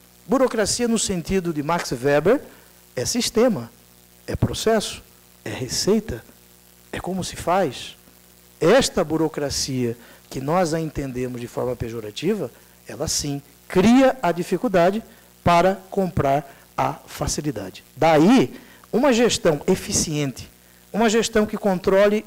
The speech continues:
custos, uma gestão que o, a administrador possa ter a noção a, de todo o sistema, nós conseguiremos também combater a corrupção.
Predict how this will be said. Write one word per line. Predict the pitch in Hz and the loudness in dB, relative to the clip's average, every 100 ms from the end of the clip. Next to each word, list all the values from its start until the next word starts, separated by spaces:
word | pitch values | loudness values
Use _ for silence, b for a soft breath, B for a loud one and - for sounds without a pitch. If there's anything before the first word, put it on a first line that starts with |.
| - _ | -12 _
custos, | - 202 - - 113 - B B - | 0 2 2 -4 -8 -10 B B -2
uma | 185 220 | 0 2
gestão | 220 - 214 226 233 | 2 2 4 4 2
que | 233 - - | -4 -8 -6
o, | 208 240 B B B - | -2 -2 B B B -2
a | 185 190 - 202 | 0 0 0 -2
administrador | 175 185 190 185 - 175 143 135 127 | 0 -2 -2 -2 -2 -2 0 0 0
possa | 180 190 190 | 2 2 0
ter | - 190 | -2 0
a | 185 | 0
noção | 196 - 175 160 135 B B B _ | 0 0 4 4 2 B B B _
a, | 156 170 165 156 - | 2 4 4 2 -2
de | 139 208 | -4 -6
todo | - - 262 294 208 | -4 2 4 6 4
o | 185 | 0
sistema, | - 170 - 151 143 196 277 B B _ | 0 -4 -2 0 2 2 0 B B _
nós | 131 143 160 175 - - - B B | -4 4 6 6 4 -4 -8 B B
conseguiremos | 202 185 208 185 156 151 156 - - - - | -4 -2 -2 0 0 -2 -4 -10 -16 -20 -4
também | 196 165 139 139 - _ | -4 -2 -6 -6 -12 _
combater | - 160 170 - 127 127 - | -6 -2 -2 -4 -10 -8 -6
a | 135 | -4
corrupção. | 131 131 - - | -4 -4 -4 -6